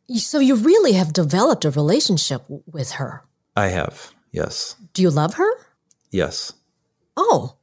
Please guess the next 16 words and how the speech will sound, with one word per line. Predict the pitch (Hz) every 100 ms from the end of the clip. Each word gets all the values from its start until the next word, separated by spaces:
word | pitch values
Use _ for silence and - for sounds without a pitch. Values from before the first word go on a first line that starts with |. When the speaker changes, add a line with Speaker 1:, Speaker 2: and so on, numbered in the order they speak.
| _ _
Speaker 1:
does | - 151
she | 156
know | 147
this? | 175 349 - - _ _ _
Speaker 2:
<laughs> | - 101
Oh, | 120 110
yes. | 120 87 85 - - _
Yes. | - 80
Speaker 1:
Does | 190
he | 185 320
know | 339 139
this? | 123 117 - - 120
Speaker 2:
Yes, | 120 67 78
he | 87
does. | 82 71 - - _ _ _ _
Speaker 1:
Wow. | 160 175 247 208 139 -